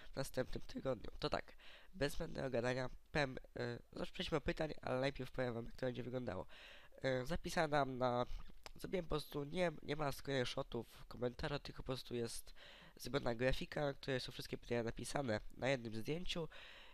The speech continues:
i tam po prostu będziecie mieli je w film-, całym filmiku, a ja będę po prostu czy-, mówił i odpowiadał na te pytania. Yy,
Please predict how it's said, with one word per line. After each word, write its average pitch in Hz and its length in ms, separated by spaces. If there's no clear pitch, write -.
i 185 100
tam 190 200
po - 60
prostu 156 320
będziecie 135 320
mieli 131 320
je 113 160
w - 40
film-, - 320
całym 147 240
filmiku, 131 640
a 175 80
ja - 120
będę 143 220
po - 40
prostu 127 340
czy-, - 300
mówił 123 440
i 131 60
odpowiadał 127 460
na 110 140
te 113 200
pytania. 127 500
Yy, 123 360